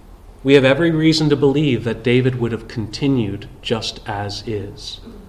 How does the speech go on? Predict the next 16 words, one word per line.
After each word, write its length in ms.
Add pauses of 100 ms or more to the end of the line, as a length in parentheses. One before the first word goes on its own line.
(800)
You 120
think 320
back 260
in 100
the 80
timeline. 680 (540)
David 340
commits 380
this 160
sin. 460 (600)
David 280
realizes 800
what 140
he's 180
done 280
wrong. 460